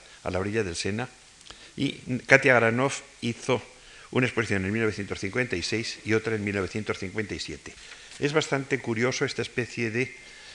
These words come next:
empecinamiento, por decirlo así, de Monet de no querer salir, en principio, de este tema, de insistir en este tema, de, eh, y de inventarse un, un paisaje.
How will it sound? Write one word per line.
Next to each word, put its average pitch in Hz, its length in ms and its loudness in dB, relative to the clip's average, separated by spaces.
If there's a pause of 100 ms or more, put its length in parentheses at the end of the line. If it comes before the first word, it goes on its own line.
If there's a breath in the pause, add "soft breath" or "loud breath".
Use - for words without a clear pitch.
(120)
empecinamiento, 117 960 4
por 104 160 2
decirlo 98 380 -2
así, 113 300 -2 (480 loud breath)
de 120 280 0 (280)
Monet 107 360 0 (200)
de 117 180 4
no 143 160 6
querer 123 380 2
salir, 107 400 -2 (400)
en 98 100 -2
principio, 117 640 -2 (400 loud breath)
de 107 180 2
este 120 240 0
tema, 127 440 0
de 117 160 0
insistir 117 640 0
en 104 120 0
este 98 220 -2
tema, 110 360 0 (600 loud breath)
de, 117 280 0 (520 loud breath)
eh, 104 420 2
y 113 140 0
de 135 420 0 (140)
inventarse 131 840 6
un, 120 360 -2
un 135 160 0
paisaje. 101 560 0